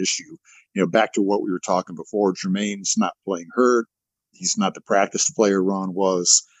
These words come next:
Uh, you know, Ron is every bit as good a player as Jermaine was, and his salary was not nearly what Jermaine's was.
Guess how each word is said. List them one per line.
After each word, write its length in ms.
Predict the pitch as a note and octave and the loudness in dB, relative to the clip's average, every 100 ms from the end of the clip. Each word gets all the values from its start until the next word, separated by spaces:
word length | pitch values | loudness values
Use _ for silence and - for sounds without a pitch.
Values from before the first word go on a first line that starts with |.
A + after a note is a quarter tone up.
| _ _ _ | _ _ _
Uh, 340 | F2+ E2+ D#2+ D#2+ - | -2 -2 -2 -4 -6
you 80 | |
know, 80 | F2 | -2
Ron 340 | E2+ G2 G#2+ G2 | 4 6 4 2
is 260 | F2+ - A2+ | 2 2 0
every 140 | G2 - | -2 2
bit 140 | G#2+ | 2
as 140 | G2 | 4
good 160 | - G2+ | 4 2
a 60 | F#2 | 2
player 440 | G2+ G2+ G2+ F#2+ - _ _ _ - | 2 2 4 0 -4 _ _ _ 0
as 200 | F#2 - | 0 4
Jermaine 340 | G2+ G2 G2+ | 4 6 6
was, 600 | G2+ G2+ G2 F#2+ - - - | 6 4 4 4 4 2 -2
and 320 | G2 F#2+ F2+ F2 F2 - _ _ | -8 -6 -8 -10 -16 -18 _ _
his 160 | - F#2 | 0 4
salary 560 | - G2 G2+ G2 F2+ E2 _ | 4 4 0 0 -4 -8 _
was 240 | F#2 F2 - | -14 -10 -2
not 220 | G2 - | -2 -2
nearly 320 | F2+ A2 G2+ | 0 0 2
what 200 | G2 F#2+ - | 2 0 -2
Jermaine's 400 | G2 F#2+ F#2 - | -10 -8 -8 -8
was. 420 | F#2+ F2+ F2+ - | -2 -2 0 -2